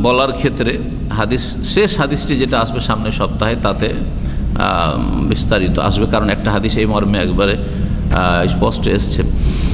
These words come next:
তো তারপরেও বিষয়টি আলোচনা করা যেতে পারে যে বিসমিল্লাহ বলার বিষয়টি।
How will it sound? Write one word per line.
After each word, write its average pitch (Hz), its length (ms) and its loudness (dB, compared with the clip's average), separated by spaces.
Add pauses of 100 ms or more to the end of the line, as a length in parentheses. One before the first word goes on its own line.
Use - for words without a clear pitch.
(320)
তো 90 480 4 (280)
তারপরেও 135 520 2
বিষয়টি 143 380 2
আলোচনা 123 360 0
করা 110 200 0
যেতে 101 240 -2
পারে 90 240 0
যে 95 120 0
বিসমিল্লাহ 123 1080 2
বলার 110 720 0
বিষয়টি। 95 540 -2